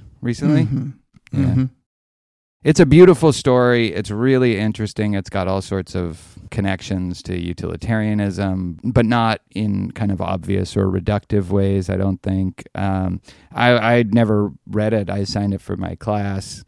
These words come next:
Speaker 1: just 'cause I kind of wanted to read it, and a lot of listeners have recommended it for us.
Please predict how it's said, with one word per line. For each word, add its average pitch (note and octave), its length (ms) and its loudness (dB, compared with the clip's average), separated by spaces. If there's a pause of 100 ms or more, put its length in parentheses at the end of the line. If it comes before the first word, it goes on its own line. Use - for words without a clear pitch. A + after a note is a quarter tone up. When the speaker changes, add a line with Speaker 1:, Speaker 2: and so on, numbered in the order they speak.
(320)
Speaker 1:
just B2 260 0
'cause A2 160 -2
I G2 160 -2
kind B2+ 300 -2
of G#2+ 80 2
wanted G#2 300 2
to G2+ 100 -2
read G2+ 240 -2
it, - 160 2
and F#2+ 400 -2
a - 40 -6
lot G2+ 140 0
of G2 80 -2
listeners G2 420 -2
have F#2 160 -6
recommended G2 540 -4
it B2 180 0 (160)
for B2 280 0
us. C3 320 -2